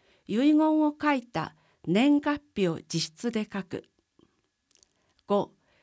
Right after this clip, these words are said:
氏名を自筆で書く。六、氏名の後に捺印する。以上の順序で遺言書を書いておけば、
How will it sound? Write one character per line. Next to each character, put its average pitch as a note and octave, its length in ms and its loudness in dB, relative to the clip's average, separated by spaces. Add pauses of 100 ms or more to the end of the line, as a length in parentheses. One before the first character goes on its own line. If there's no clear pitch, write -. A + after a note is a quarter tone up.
(120)
氏 D#4+ 240 0
名 C4+ 320 6
を D#3+ 160 -2 (160)
自 D#3+ 120 -4 (160)
筆 A#3+ 140 -6
で G3+ 220 -4
書 F3 120 -8
く。 - 200 -16 (1300)
六、 G3 360 -6 (400)
氏 D#4+ 240 2
名 C4+ 260 4
の E3 260 0
後 A#3+ 280 -2
に F#3 240 0 (160)
捺 F3 340 -6
印 G3 240 -2
す D#3+ 200 -10
る。 - 160 -14 (1600)
以 C#4+ 140 -2
上 D#4 240 4
の A3 160 2
順 A3 260 0
序 F#3 120 -2
で F3 220 -4
遺 B3 220 2
言 C#4 220 0
書 C4+ 180 -4
を B3+ 100 -8
書 C4 120 0
い B3 80 -2
て A#3 120 -4
お E3+ 100 -2
け E3 160 -6
ば、 - 200 -8